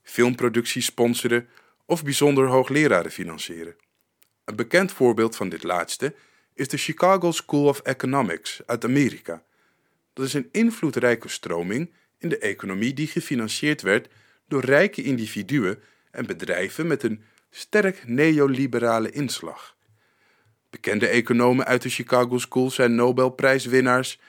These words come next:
Friedrich Hayek en Milton Friedman. Hun invloed op met name de Amerikaanse economie en politiek is tot op de dag van vandaag voelbaar. Daarnaast bezit iemand zijn of haar vermogen natuurlijk niet alleen in cash,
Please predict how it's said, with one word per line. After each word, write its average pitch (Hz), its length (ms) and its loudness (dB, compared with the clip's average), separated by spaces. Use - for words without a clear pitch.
Friedrich 135 520 0
Hayek 143 440 2
en 123 260 -2
Milton 139 360 2
Friedman. 90 600 -2
Hun 139 140 -4
invloed 131 420 -2
op 113 120 -2
met 110 120 -4
name 127 320 2
de 98 160 -6
Amerikaanse 104 760 -2
economie 107 600 -2
en 92 220 -10
politiek 90 580 -4
is 92 140 -8
tot - 200 -8
op 92 120 -10
de 78 120 -10
dag - 280 0
van 127 200 0
vandaag 101 520 -2
voelbaar. - 600 -10
Daarnaast 90 640 -4
bezit 120 360 0
iemand 131 400 0
zijn 135 300 4
of 131 100 -6
haar 117 220 2
vermogen 117 580 2
natuurlijk 110 460 -4
niet 143 200 -2
alleen 90 260 -2
in 87 200 -12
cash, 123 460 2